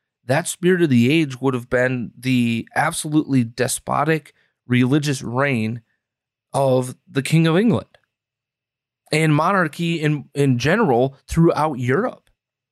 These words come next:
That would have been the spirit of that age. The spirit of the age of the, the nineteen sixties. Clearly, we know what that is,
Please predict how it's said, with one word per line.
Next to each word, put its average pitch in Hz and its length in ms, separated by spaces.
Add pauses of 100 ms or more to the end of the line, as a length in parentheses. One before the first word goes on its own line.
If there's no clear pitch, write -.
(720)
That 160 240
would 269 100
have 262 80
been 240 100
the 220 80
spirit 185 320
of 165 80
that 156 220
age. - 380 (220)
The 135 80
spirit 220 360
of 214 120
the 175 240
age 156 580 (680)
of 147 360
the, 147 320
the 143 180
nineteen 175 420
sixties. - 640 (1600)
Clearly, 214 1300 (220)
we 151 120
know 151 160
what 143 120
that 120 220
is, - 360